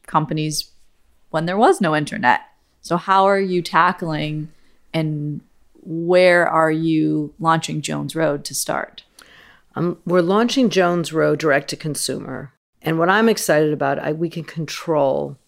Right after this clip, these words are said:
Speaker 2: what we look like, when we bring products out. We can message,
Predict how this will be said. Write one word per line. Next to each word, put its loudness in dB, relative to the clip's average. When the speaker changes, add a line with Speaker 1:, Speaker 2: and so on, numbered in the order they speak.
Speaker 2:
what -2
we 2
look 4
like, 2
when -2
we 4
bring 0
products 2
out. 2
We 0
can -2
message, 2